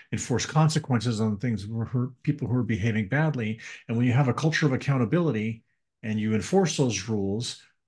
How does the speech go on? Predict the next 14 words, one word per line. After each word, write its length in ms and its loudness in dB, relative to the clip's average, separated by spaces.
the 80 -2
rest 300 4
of 60 6
the 120 4
team 160 4
notices. 880 2
And 160 0
instead 280 0
of 80 0
just 180 -4
kind 160 2
of 80 -4
grousing, 440 -2
like, 140 -6